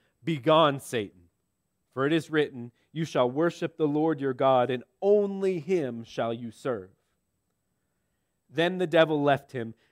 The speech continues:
and behold, angels came and were ministering to him.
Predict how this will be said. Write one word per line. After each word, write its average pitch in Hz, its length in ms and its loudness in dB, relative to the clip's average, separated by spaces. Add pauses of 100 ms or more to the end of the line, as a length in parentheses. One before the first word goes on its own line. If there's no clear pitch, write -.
and 135 140 -10
behold, 127 540 0 (120)
angels 156 480 -6
came 117 380 -10
and 117 180 -14
were 113 120 -10
ministering 98 760 -14
to 98 180 -16
him. 87 220 -20